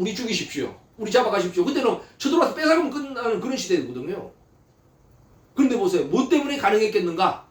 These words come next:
믿음! 믿음! 믿음으로 할례를 드린 줄 믿으시기 바랍니다. 이 아브라함의 결단이, 아브라함의 믿음이 다시금 솟구쳐 올라오게 만들었습니다. 이게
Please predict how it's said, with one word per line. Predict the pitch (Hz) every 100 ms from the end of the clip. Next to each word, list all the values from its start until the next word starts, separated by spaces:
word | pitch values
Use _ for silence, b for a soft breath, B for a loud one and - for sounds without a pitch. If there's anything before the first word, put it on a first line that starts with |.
| _ _ _
믿음! | 262 269 - - _ _ _ _ _ _ _ _ _ -
믿음! | 330 330 - - _ _ _ _ _ _
믿음으로 | 262 254 202 180 175
할례를 | 165 160 160
드린 | 139 139
줄 | 131
믿으시기 | 127 170 180 170
바랍니다. | 131 120 117 - - b b
이 | 277
아브라함의 | 240 247 247 240 214 180
결단이, | 294 330 302 233 185 170 - b b
아브라함의 | 254 269 269 262 247 214 175
믿음이 | 359 381 294 285 262 214 175 - _ _ _
다시금 | - 269 254 262 247 - -
솟구쳐 | - 214 208 220 - 202 -
올라오게 | 269 254 226 208 190 214
만들었습니다. | - 156 156 156 131 120 127 - - B B -
이게 | 339 359 330 - -